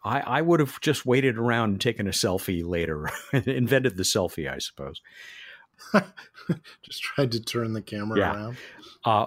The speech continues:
Speaker 1: Mark Little in Ireland, who we hear from frequently, he said his favorite quote from Alan Bean, who a lot of people who, who were able to meet him over the years, uh, said that he was just a terrific man.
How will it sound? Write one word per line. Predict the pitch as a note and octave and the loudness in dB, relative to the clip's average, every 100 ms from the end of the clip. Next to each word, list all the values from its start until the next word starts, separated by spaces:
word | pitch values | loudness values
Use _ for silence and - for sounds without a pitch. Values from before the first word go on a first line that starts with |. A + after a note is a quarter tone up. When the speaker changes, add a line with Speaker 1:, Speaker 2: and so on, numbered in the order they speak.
| - | 2
Speaker 1:
Mark | C#3 A3 - | 4 4 4
Little | C#3 B2 A#2+ G#2+ - | 6 6 6 4 2
in | A#2 A2 | 2 2
Ireland, | A#2 G#2+ G#2+ G#2+ G2+ | 2 4 4 4 4
who | G2+ | 4
we | G2+ | 4
hear | C3+ C3+ | 4 2
from | G#2 - | 0 -2
frequently, | - B2 B2 A2 G#2 G2 - - - | 2 4 2 2 2 0 -10 -20 -6
he | - | -2
said | A2 A#2+ A2 | 2 4 4
his | A2+ | 2
favorite | - G#3 A#3+ F3+ | 4 6 6 2
quote | - B2+ - | 4 4 2
from | G#2 | 0
Alan | G2+ F#2+ G2 | 2 2 0
Bean, | F2+ F#2 F#2+ | 0 0 2
who | C3+ | 4
a | A3 | 2
lot | D#4 C#4+ | 2 2
of | - | 2
people | F#3 D#3 G#2 G#2 - D3 D3 | 2 4 2 2 -2 -2 0
who, | C#3+ | 0
who | C3 D3 D3 | 4 2 2
were | G2+ G#2 C#3+ D3+ | -6 -4 4 4
able | F3 E3 | 6 6
to | |
meet | C#3 B2 | 6 6
him | F#2+ E2+ | 4 0
over | E2 | -2
the | E2+ | -4
years, | E2 E2 E2 - | -2 -2 -2 -2
uh, | E2 D#2+ | -2 -2
said | - F#2+ | 0 0
that | G#2+ | 0
he | C#3 | 0
was | D3+ - | 0 0
just | G#3+ - | 0 0
a | D3+ | -4
terrific | - G#2+ - - | 2 0 0 -4
man. | F2 E2 | -4 -4